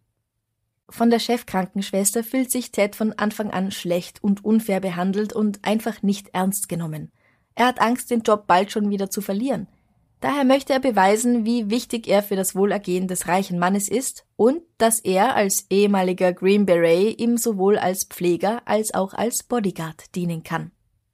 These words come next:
Er greift also am Morgen des dritten Dezember selbst zum Messer und verletzt sich damit.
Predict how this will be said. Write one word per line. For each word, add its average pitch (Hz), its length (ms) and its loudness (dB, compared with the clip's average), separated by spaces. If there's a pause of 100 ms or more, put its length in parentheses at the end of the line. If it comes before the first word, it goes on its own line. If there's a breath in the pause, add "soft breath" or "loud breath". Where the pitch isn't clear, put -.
(140)
Er 220 80 0
greift 220 340 0
also 208 220 2
am 190 160 0
Morgen 196 380 2
des 202 160 -4
dritten 196 280 -4
Dezember 185 440 0
selbst 190 420 -2
zum 185 140 -2
Messer 185 480 -2
und 196 180 -2
verletzt - 460 -4
sich - 180 -8
damit. 156 260 -8